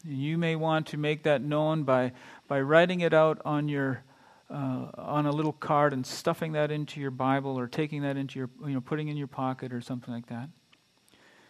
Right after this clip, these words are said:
You know, but the enemy of convictions are good intentions. And if the Holy Spirit has been convicting your heart and saying, "I, I want you to do this.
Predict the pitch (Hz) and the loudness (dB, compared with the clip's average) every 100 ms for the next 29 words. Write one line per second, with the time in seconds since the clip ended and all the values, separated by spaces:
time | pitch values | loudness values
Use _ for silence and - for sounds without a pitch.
0 | _ _ _ _ _ - 190 190 190 220 | _ _ _ _ _ -6 -2 2 6 6
1 | 269 262 226 190 - 175 165 202 - 165 | 6 6 6 6 0 2 4 4 2 -4
2 | 147 143 135 - - - _ _ _ _ | -2 -2 -4 -8 -14 -18 _ _ _ _
3 | _ _ _ _ 147 143 156 160 135 147 | _ _ _ _ -10 -2 2 2 0 0
4 | 143 - 104 85 - - - _ _ _ | 0 -2 -10 -14 -20 -20 -20 _ _ _
5 | _ _ _ _ _ _ _ _ _ _ | _ _ _ _ _ _ _ _ _ _
6 | _ _ _ _ _ - 147 151 208 262 | _ _ _ _ _ -8 -6 -2 2 2
7 | 233 - 202 185 160 156 147 147 143 202 | 2 0 0 0 0 -6 -4 -4 -2 -2
8 | 185 175 151 151 151 143 131 127 147 143 | -2 -4 -2 2 4 2 0 -6 -4 -4
9 | 143 135 - - - - _ _ _ - | -4 -6 -12 -20 -20 -20 _ _ _ -20
10 | - 139 160 160 233 233 214 180 143 170 | -18 -10 -6 -2 0 -2 -4 -6 -4 -2
11 | 170 147 113 - _ - 135 147 113 - | 0 -2 -4 -12 _ -10 -2 0 -2 -8
12 | - - | -16 -18